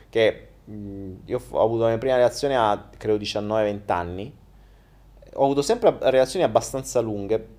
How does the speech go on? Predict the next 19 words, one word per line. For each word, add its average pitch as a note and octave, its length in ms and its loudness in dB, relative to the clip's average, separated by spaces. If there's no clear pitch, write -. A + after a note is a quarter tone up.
finché G3+ 420 2
poi C#3 220 2
non A#2 160 -2
sono B2+ 180 -4
andato C3 480 6
in, A2 360 -8
eh, F#2+ 380 -2
in A#2+ 80 -10
scontro A2+ 720 4
verso G#2 300 0
le A2 60 2
donne, A#2+ 320 4
perché G2+ 220 -4
ero A2 120 0
convinto A2 500 -6
che F#2 100 -6
fossero G2+ 320 -12
state G#2+ 240 -4
loro G#2 300 0